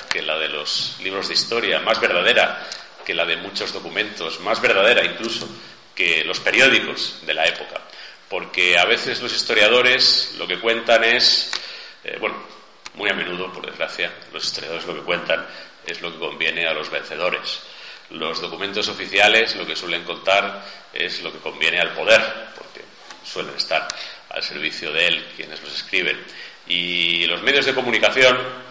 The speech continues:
obedecen también muchas veces a intereses que los alejan de la verdad. Y cuando Walter Benjamin quiere acercarse a la esencia del París del siglo diecinueve, la encuentra en la poesía de Baudelaire, de Baudelaire, y la encuentra también en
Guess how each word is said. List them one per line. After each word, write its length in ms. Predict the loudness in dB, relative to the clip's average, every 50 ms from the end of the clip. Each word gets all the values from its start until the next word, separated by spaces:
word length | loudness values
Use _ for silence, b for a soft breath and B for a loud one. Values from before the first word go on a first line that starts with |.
| -16 -12 -10
obedecen 480 | -8 -8 -6 -6 -6 -6 -6 -8 -6
también 340 | -4 -4 -4 -2 -2 -4 -4
muchas 260 | -4 -6 -8 -8 -8
veces 220 | -8 -8 -8 -6 -6
a 40 | -6
intereses 680 | -8 -8 -6 -4 -2 -2 -2 -2 -2 -4 -6 -6 B B B B B B B B
que 80 | -6 -6
los 140 | -4 -4 -6
alejan 300 | -6 -6 -6 -6 -6 -8
de 80 | -6
la 100 | -6 -6
verdad. 280 | -4 -4 -6 -6 -8 -10 -12 -16 -18 -16
Y 80 | -10 -6
cuando 280 | -6 -4 -4 -2 2
Walter 260 | 2 2 4 4 4
Benjamin 360 | 4 2 2 2 2 0 0 0
quiere 160 | 2 2 2
acercarse 400 | 2 0 -2 0 2 2 2 2
a 40 | 2
la 60 | 2
esencia 420 | 4 4 2 0 -2 -4 -8 -6 -6
del 120 | -6 -6
París 540 | -4 -2 -2 0 0 -2 -2 -4 -4 -6 B B B B B B B
del 140 | -8 -6 -4
siglo 220 | -4 -4 -2 -2
diecinueve, 540 | -4 -4 -4 -6 -10 -8 -8 -6 -6 -6 -8 -10 -12 -18 B B B B B B
la 120 | -2 0 0
encuentra 680 | 0 0 -2 -2 -2 0 2 2 2 2 2 -2 -12 -16 -18 -20 -20 -14 -6
en 300 | -4 -4 -4 -4 -6 -10 -10 -8 -4 -4
la 120 | -4 -4
poesía 320 | -4 -6 -6 -4 -2 -2
de 60 | -2 -2
Baudelaire, 400 | -4 -2 -2 0 0 -2 -2 -4
de 80 | -6 -6
Baudelaire, 360 | -4 -2 -2 0 0 -2 -2 -8 -14 -10
y 40 | -6
la 100 | -6 -6
encuentra 280 | -4 -4 -6 -4 0
también 560 | 2 2 2 4 4 2 2 0 -2 -10 -12 -10
en 160 | -8 -8 -8